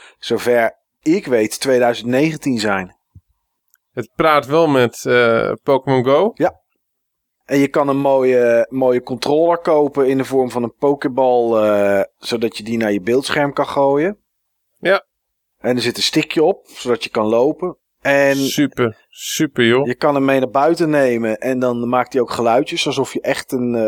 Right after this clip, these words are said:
Speaker 1: Pokémon in je Pokéball hebt zitten.
Speaker 2: Zo, hé. Zo.
Speaker 1: Ja. En dat komt allemaal uit op zestien november.
Speaker 2: Wauw.
Speaker 1: Ja.
Speaker 2: Die moet ik dan in mijn agenda gaan schrijven.
Speaker 1: Ja.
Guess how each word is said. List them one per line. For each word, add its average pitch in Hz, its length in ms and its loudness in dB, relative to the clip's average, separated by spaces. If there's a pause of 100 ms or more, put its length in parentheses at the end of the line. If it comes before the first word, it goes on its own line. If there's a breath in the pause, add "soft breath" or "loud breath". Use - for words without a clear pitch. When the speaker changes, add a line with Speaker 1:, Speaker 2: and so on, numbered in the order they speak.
(160)
Speaker 1:
Pokémon 156 600 2
in 147 80 0
je 139 80 2
Pokéball 131 640 0
hebt 110 120 0
zitten. 135 280 0
Speaker 2:
Zo, 175 180 4
hé. 117 240 4 (640)
Zo. 151 600 0
Speaker 1:
Ja. 196 340 -2 (840)
En 170 160 -2
dat 170 140 0
komt 180 160 -4
allemaal 185 280 2
uit 160 140 0
op 143 80 -6
zestien 165 380 -2
november. 196 640 0 (800 soft breath)
Speaker 2:
Wauw. 147 540 2
Speaker 1:
Ja. - 420 -2 (1000)
Speaker 2:
Die 127 120 2
moet 123 140 4
ik 107 60 -6
dan 120 200 4
in 123 120 4
mijn 127 160 4
agenda 165 300 2
gaan 160 140 2
schrijven. 147 560 0
Speaker 1:
Ja. 196 180 0